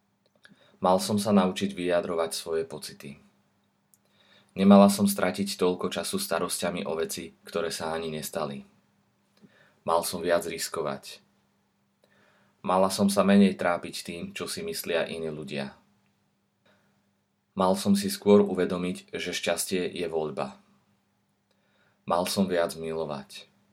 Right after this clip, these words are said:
Mala som o seba viac dbať. Mala som byť lepšia manželka. Mal som venovať menej pozornosti očakávaniam iných.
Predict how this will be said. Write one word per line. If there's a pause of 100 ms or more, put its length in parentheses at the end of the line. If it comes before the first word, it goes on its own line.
(1300)
Mala
som
o
seba
viac
dbať. (1400)
Mala
som
byť
lepšia
manželka. (1600)
Mal
som
venovať
menej
pozornosti
očakávaniam
iných.